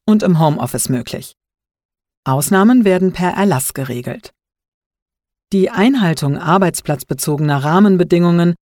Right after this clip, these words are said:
kann im Rahmen der Kontrolle der arbeitsschutzrechtlichen Bestimmungen und der Informationssicherheit überprüft werden.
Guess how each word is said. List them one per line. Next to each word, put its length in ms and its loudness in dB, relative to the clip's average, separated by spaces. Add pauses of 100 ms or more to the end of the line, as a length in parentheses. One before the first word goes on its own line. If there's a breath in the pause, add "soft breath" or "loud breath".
kann 160 0
im 140 2
Rahmen 340 4
der 140 2
Kontrolle 520 0
der 220 -2
arbeitsschutzrechtlichen 1160 -4
Bestimmungen 720 2
und 380 -6
der 160 -4
Informationssicherheit 1200 -2
überprüft 580 -2
werden. 320 -10